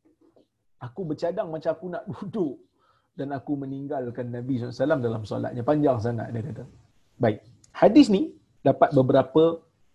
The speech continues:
um, pengajaran yang kita boleh ambil. Yang pertama,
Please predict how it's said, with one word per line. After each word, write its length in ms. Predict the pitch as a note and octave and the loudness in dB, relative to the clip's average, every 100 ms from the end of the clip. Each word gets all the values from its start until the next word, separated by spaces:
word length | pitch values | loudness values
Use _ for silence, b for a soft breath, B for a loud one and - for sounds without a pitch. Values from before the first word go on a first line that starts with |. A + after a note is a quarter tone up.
| - | -6
um, 440 | A#2 A2+ A2 A2 A2 A#2+ - _ _ _ - | -2 0 2 0 -4 -10 -16 _ _ _ -4
pengajaran 400 | A2+ A#2+ D3 D3 | 2 6 6 6
yang 100 | B2 G#2 | 4 2
kita 100 | A#2 | 4
boleh 140 | A2+ A2+ | 6 4
ambil. 280 | G#2+ A#2+ A3 - - B B B C3+ | 6 8 8 6 -6 B B B 6
Yang 100 | C3+ | 8
pertama, 280 | - - F3 | 6 4 4